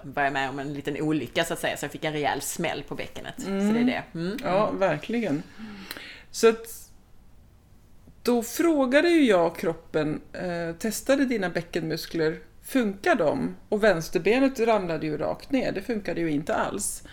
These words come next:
Speaker 2: Och så sa jag, men, ja, men okej, vi kollar, har det någon connection med din höft? Så jag bad dig bita ihop, det blir ingen skillnad. Jag
Speaker 1: Med
Speaker 2: bad
Speaker 1: min
Speaker 2: dig
Speaker 1: be-,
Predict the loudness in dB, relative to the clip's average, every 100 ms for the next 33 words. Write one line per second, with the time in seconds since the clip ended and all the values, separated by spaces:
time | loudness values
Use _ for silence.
0 | -18 -20 -14 -8 -6 -2 2 2 2 2
1 | 4 4 4 0 0 0 2 2 2 2
2 | 2 2 0 -4 -4 -2 0 -2 -4 -4
3 | -2 -4 -4 -2 -2 -2 -4 -10 -2 -2
4 | 0 0 2 0 -2 -4 -2 -2 0 0
5 | -2 -8 -6 -2 -2 0 0 -2 -2 0
6 | 0 0 -4 -2 0 2 2 0 0 -4